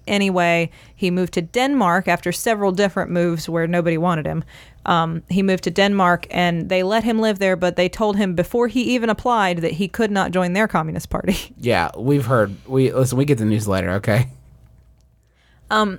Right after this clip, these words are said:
Speaker 1: he did at this point, he was continuing, I should say, through all this time period to practice psychoanalysis and therapy.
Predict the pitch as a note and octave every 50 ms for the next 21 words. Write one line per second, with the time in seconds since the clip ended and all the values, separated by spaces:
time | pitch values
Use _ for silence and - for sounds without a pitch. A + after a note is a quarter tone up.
0 | - - B3 B3+ C#4 A#3+ C4+ F4 G4+ G#4 - - C4+ - - - B3+ A3+ A#3 B3+
1 | A#3 A3+ - - B3+ B3+ - E4+ E4+ D#4+ D4 C4+ G#3+ G3 G#3+ - A#3 F#3+ - -
2 | F#3+ F3 F3+ F3 - F#3+ F#3+ - G3+ A3 A#3 B3 B3 A#3 A3+ A3+ A3 - - G#3
3 | F#3 F3+ F3+ - G3 F3+ F3 E3+ E3+ - - F3 - - - F#3+ F3+ F3+ - -
4 | - E3+ F3 E3+ - - E3+ E3+ E3+ - F3 E3+ D#3+ E3 E3 E3+ E3 - F3 E3
5 | E3 - E3+ F3 E3+ A#3 B3 B3 G#3+ F#3 - - - E3 E3